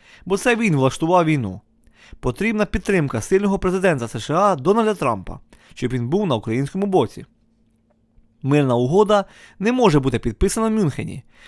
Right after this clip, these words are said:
тому що це Мюнхен, і тут немає президента Трампа. І ми пам'ятаємо, які речі тут були, тут було колись підписано.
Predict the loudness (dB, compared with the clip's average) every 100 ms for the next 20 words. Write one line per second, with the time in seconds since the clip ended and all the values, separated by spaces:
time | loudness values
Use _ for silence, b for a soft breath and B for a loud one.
0 | b -4 -2 -2 -2 0 2 2 0 -6
1 | -10 -8 -6 -2 0 2 2 2 0 0
2 | 0 -2 -4 -14 _ _ 0 2 2 -2
3 | -12 _ b b b b 0 2 2 2
4 | 4 4 4 0 0 0 0 -2 -6 -8
5 | 2 4 4 0 -6 -2 2 2 2 2
6 | 0 -2 0 0 0 -6 -10